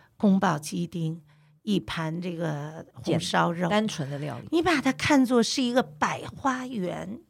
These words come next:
Speaker 1: 盘中花园。你看看你给家人每次做的是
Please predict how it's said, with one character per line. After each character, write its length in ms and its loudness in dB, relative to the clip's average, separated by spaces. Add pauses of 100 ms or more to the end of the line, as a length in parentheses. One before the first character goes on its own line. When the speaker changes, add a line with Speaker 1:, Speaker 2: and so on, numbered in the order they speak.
(560)
Speaker 1:
盘 340 6
中 320 4
花 340 -2
园。 380 -4 (300)
你 120 4
看 240 0
看 140 4
你 160 4
给 160 4
家 340 2
人 240 2
每 320 -2
次 380 -6 (640)
做 200 6
的 320 0 (340)
是 540 -2